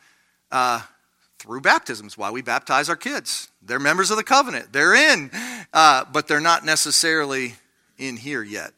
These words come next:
And you have to keep praying for God to work the redemption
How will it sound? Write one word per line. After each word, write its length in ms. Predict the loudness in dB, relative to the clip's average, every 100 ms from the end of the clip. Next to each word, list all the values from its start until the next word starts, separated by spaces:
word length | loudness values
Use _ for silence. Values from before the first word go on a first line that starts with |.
| _ _ _ _ _
And 180 | -12 -10
you 140 | -4
have 200 | -4 -4
to 80 | -8
keep 240 | -16 -16
praying 460 | -8 -6 -4 -8 -14
for 160 | -18
God 300 | -8 -8 -8
to 60 | -10
work 300 | -18 -18 _
the 80 | -20
redemption 640 | -16 -14 -12 -14 -16 -20